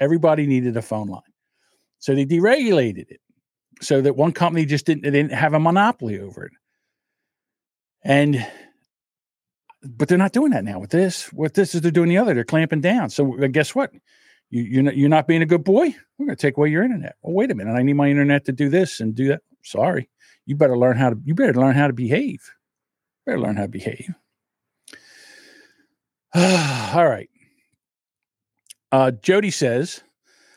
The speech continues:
"I think all senators should fight for their seats." Like, yeah, fuck voting. <laughs> Just have a bunch, just like a M M A fight <laughs> for, for the Senate seat. Um,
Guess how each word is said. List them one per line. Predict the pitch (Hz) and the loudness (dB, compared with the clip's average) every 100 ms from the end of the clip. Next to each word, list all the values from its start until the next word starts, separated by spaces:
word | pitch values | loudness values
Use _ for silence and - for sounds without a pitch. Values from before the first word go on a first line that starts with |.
| _ _ | _ _
"I | 311 | -6
think | - 165 139 | 0 0 2
all | 135 | 2
senators | 139 180 180 196 214 | 2 0 0 0 -2
should | - 254 | -2 -2
fight | 294 302 | 0 0
for | - | 0
their | 139 104 | -2 -4
seats." | - - - - - _ _ _ _ _ | -8 -12 -14 -20 -20 _ _ _ _ _
Like, | 359 262 _ | -10 -10 _
yeah, | 359 330 - _ _ _ | -4 -4 -4 _ _ _
fuck | - - 160 | -4 -2 0
voting. | 220 180 156 - _ _ _ - - - | 2 2 -2 -6 _ _ _ -20 -16 -18
<laughs> | - - _ - - 143 - | -14 -16 _ -20 -20 -20 -10
Just | - - - | -8 -6 -2
have | 220 - | -2 -2
a | |
bunch, | 170 - _ _ - - | -6 -8 _ _ -20 -10
just | 330 | -2
like | 277 220 | 0 2
a | 196 147 - 131 - | 4 2 -2 -16 -4
M | 185 208 | 0 2
M | 208 202 | 2 4
A | 196 196 | 4 2
fight | - 156 147 147 _ _ _ | 2 2 2 -4 _ _ _
<laughs> | - - _ | -14 -14 _
for, | _ - - 151 | _ -8 -4 0
for | 175 | 0
the | 147 | 0
Senate | - 185 175 139 | 2 2 2 -4
seat. | - 107 - _ _ _ _ _ _ _ _ _ _ _ _ _ - | -6 -8 -10 _ _ _ _ _ _ _ _ _ _ _ _ _ -4
Um, | 120 120 117 113 110 104 | 0 0 0 0 -4 -6